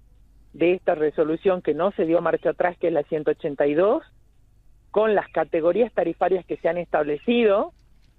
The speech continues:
y con el precio del kilovatio que pagamos. Es, yo creo que hay que ser sencillo en el, en el,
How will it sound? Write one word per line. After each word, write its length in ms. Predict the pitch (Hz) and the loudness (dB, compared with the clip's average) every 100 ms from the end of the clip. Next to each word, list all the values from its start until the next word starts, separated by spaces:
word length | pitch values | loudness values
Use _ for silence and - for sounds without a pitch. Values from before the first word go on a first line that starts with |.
| _ _ _ | _ _ _
y 120 | 196 | -8
con 180 | - 190 | -4 -2
el 140 | 185 - | -2 -2
precio 360 | 403 381 359 | -2 0 0
del 180 | 214 262 | -2 -2
kilovatio 520 | 214 214 302 392 311 | 0 0 0 0 0
que 100 | 196 | -2
pagamos. 480 | - 185 262 294 247 220 | -2 -2 0 -2 -2 0
Es, 200 | 269 - | -2 -2
yo 300 | 170 170 214 | -12 -2 -2
creo 160 | 208 277 | 0 0
que 120 | 233 | 0
hay 100 | 247 | 0
que 120 | 220 - | -2 -2
ser 220 | 226 226 - | -2 -2 -4
sencillo 800 | 180 190 196 285 294 233 175 147 | -4 -4 -4 0 2 2 0 -2
en 120 | 135 | -4
el, 320 | 135 127 123 - | -8 -10 -12 -12
en 180 | 151 135 | -10 -8
el, 420 | 131 123 123 | -10 -12 -16